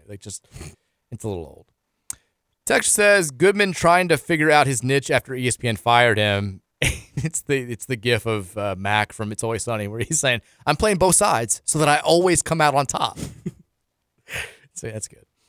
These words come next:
Text says, "Did you see that J-, did you see J-Bone calling for Campbell to be fired <laughs> after last night?" Clown. No,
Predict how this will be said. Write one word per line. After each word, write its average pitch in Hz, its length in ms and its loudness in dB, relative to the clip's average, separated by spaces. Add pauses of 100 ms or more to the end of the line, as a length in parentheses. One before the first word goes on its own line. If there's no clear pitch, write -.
(520)
Text 196 200 0
says, 180 100 -2
"Did 160 80 -2
you 180 80 2
see 233 100 2
that 208 160 0
J-, 127 200 -10
did 147 100 -4
you 165 80 2
see 196 160 0
J-Bone 151 640 4
calling 156 320 2
for 147 160 -4
Campbell 165 360 0
to 160 60 -2
be 147 100 0
fired 165 540 4
<laughs> 147 100 2
after - 220 0
last 135 380 0
night?" 147 380 -2
Clown. 135 460 -2
No, 127 280 -2